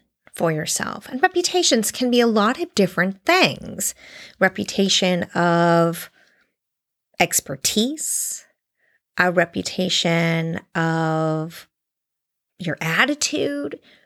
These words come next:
reputation of your knowledge, a reputation of your relationship building, reputation for following through,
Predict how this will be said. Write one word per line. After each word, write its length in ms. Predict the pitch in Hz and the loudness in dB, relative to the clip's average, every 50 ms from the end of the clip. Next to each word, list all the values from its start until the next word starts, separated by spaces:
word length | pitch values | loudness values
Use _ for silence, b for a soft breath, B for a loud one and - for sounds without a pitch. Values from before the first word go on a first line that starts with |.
| b b 202 | b b -2
reputation 880 | 185 175 - - - - - - 185 180 - - - 98 90 - - _ | -2 -2 -2 -4 -10 -8 -6 -6 -6 -6 -6 -8 -8 -8 -8 -10 -10 _
of 240 | - 160 160 160 170 | -4 -4 -4 -4 -4
your 220 | 170 160 156 147 151 | -6 -6 -6 -6 -4
knowledge, 840 | 165 185 214 214 233 262 294 294 277 269 269 269 262 - - - - - | -2 2 2 4 4 4 2 2 2 2 2 0 -2 -2 -4 -6 -4 -4
a 40 | 175 | -4
reputation 880 | 170 165 165 156 - - - - - - 170 170 - - - 170 170 175 - - | 0 0 0 0 -2 -4 -8 -6 -4 -4 -2 -2 -2 -2 -2 -4 -4 -6 -4 -2
of 260 | 160 156 156 160 175 | -2 -2 -2 -2 -2
your 380 | 170 165 160 151 151 156 151 147 | -4 -2 0 0 2 2 0 0
relationship 880 | 151 160 147 151 151 156 185 226 - - 269 247 - - 262 254 - - | -2 -4 -6 -2 0 2 4 4 2 2 0 0 0 0 0 0 0 2
building, 520 | 269 262 262 262 262 262 254 254 254 254 B B B B B B B - | 2 4 4 4 4 2 2 2 0 -2 B B B B B B B -6
reputation 640 | 151 - - 170 - - 160 151 - - 160 151 | -6 -6 -6 -6 -2 -2 -2 0 -2 -4 -4 -6
for 160 | - - 156 151 | -8 -8 -8 -8
following 520 | - - 156 147 147 147 147 151 160 170 | -4 -4 -2 -2 -2 -2 -4 -4 -6 -8
through, 680 | - - - 277 277 277 269 269 262 262 262 262 262 | -4 2 4 4 6 6 6 4 4 4 2 2 0